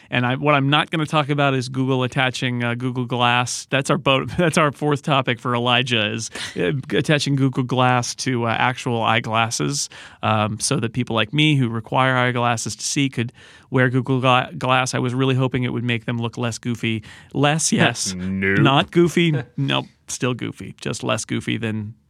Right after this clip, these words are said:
Speaker 1: before. Um, although their, their video is great 'cause it's full of beautiful models, sh-, proving that beautiful models look less goofy when wearing goofy eyewear
Speaker 3: <laughs>
Speaker 1: than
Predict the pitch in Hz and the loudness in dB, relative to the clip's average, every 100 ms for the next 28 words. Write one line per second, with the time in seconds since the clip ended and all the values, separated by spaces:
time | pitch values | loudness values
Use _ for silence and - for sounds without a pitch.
0 | _ 113 - 98 - - - - - 131 | _ -14 -10 -10 -10 -14 -18 -18 -2 2
1 | 123 117 113 110 110 151 143 143 131 135 | 4 4 2 -2 -2 2 4 4 4 2
2 | 131 139 127 160 151 120 113 - 113 110 | 4 2 4 4 4 2 -2 -4 -4 -2
3 | 123 120 - - 131 107 135 156 - 147 | -6 -8 -6 -4 -4 -2 -2 -2 -2 0
4 | 127 123 113 104 - - - 196 190 160 | 2 2 2 -6 -10 -16 -6 -2 0 2
5 | 135 - - - 175 247 190 147 143 156 | 0 -2 -16 -6 0 0 0 0 4 4
6 | 143 123 131 123 123 165 139 160 180 175 | 2 -2 0 -2 -4 -8 -2 0 0 -2
7 | 127 131 123 120 120 123 123 113 127 123 | -4 -2 0 0 -2 -2 -4 -4 -4 -2
8 | 120 113 120 123 127 127 127 160 165 165 | 0 0 0 0 0 0 0 2 2 2
9 | 165 160 | 0 -2